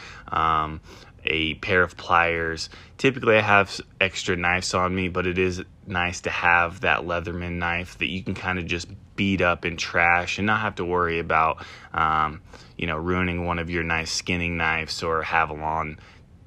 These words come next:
surgical blade. You know, those, those Havalons can be, um, great for skinning, but you, you start to try to bone something out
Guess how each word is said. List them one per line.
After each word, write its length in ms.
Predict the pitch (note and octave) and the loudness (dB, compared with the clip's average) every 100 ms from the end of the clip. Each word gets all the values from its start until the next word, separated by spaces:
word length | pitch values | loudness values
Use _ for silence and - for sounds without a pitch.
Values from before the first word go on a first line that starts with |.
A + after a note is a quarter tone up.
| - - - B1 | -20 -20 -16 -12
surgical 560 | - F#2+ D#2 D2+ - | -4 0 0 -2 -8
blade. 560 | E2+ E2+ F2 E2 E2 E2 | -8 -4 0 2 0 -4
You 80 | E2 | -6
know, 180 | E2+ D#2+ | -4 -4
those, 300 | E2+ E2+ - | -4 -6 -6
those 260 | F2+ E2+ | -6 -2
Havalons 580 | F#2 F2 E2+ E2+ E2 E2 | 2 2 2 -4 -4 -6
can 180 | - E2 | -8 -6
be, 240 | E2 E2 - - - - | -4 -6 -10 -20 -18 -4
um, 200 | E2 E2 | -2 0
great 260 | G#2+ A2 | 4 4
for 140 | G#2 F#2+ | 4 -4
skinning, 560 | - - G2+ G2+ F#2+ | -2 0 2 2 2
but 120 | F2 E2 | 0 -2
you, 120 | F2 - - - | -4 -10 -14 -6
you 160 | A2 G2 | -4 -4
start 560 | - - - A2+ G2+ - | -8 -12 2 6 6 4
to 140 | F#2+ | -4
try 360 | E2+ - F#2 F2 | -4 0 2 2
to 140 | - | 0
bone 380 | E2+ F2 F2+ F2+ | -8 0 0 0
something 420 | F2+ F2+ E2 E2+ | -2 -4 -4 -2
out 380 | E2 F2 F2 - | 2 2 2 -2